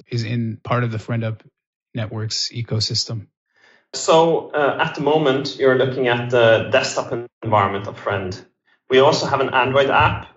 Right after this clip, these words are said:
Speaker 2: and pretty soon our I O S app will also be available. That means that you're gonna have your cloud computer, which is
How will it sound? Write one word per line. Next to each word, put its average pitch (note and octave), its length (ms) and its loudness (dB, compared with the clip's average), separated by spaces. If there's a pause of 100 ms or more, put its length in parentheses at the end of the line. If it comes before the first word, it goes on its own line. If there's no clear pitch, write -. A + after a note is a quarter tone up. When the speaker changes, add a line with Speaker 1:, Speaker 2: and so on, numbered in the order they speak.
Speaker 2:
and A#2 280 -4
pretty C3+ 180 -2
soon B2 560 0
our G#2+ 500 2
I B2+ 180 4
O A#2+ 100 6
S A2 220 -2
app G#2+ 320 -4
will A2+ 120 2
also A2 240 0
be A#2 100 -2
available. G#2+ 640 0 (440)
That C3 200 2
means C3+ 260 0
that C3 120 0
you're B2+ 100 -6
gonna B2 160 0
have B2+ 260 2
your G#2+ 140 -2
cloud A#2+ 380 0
computer, A2 600 -4
which B2 200 -2
is - 400 -2